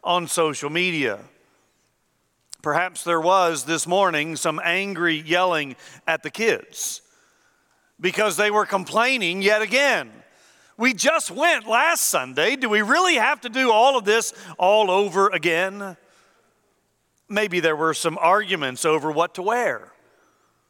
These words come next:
what is appropriate and is not appropriate for a Sunday gathering. Maybe breakfast was so hurried that some things even got thrown around the kitchen.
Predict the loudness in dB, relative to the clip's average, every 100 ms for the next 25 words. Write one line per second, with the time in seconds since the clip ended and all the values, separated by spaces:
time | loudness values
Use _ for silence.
0 | _ _ _ -16 -2 -2 0 0 0 0
1 | 0 0 -2 0 2 0 -2 -2 -2 0
2 | -2 2 4 4 2 -2 0 -2 -2 0
3 | 0 0 2 2 2 2 -2 0 -2 2
4 | 2 2 0 -4 -4 -10 -20 _ -20 _
5 | -20 _ _ _ _ _ -6 0 0 0
6 | 0 2 2 0 -2 0 -2 0 0 2
7 | 2 2 2 4 2 2 0 0 0 -2
8 | -4 -2 -2 -2 -2 -2 0 0 -2 -4
9 | 0 0 2 0 2 0 -4 -2 -4 -2
10 | -8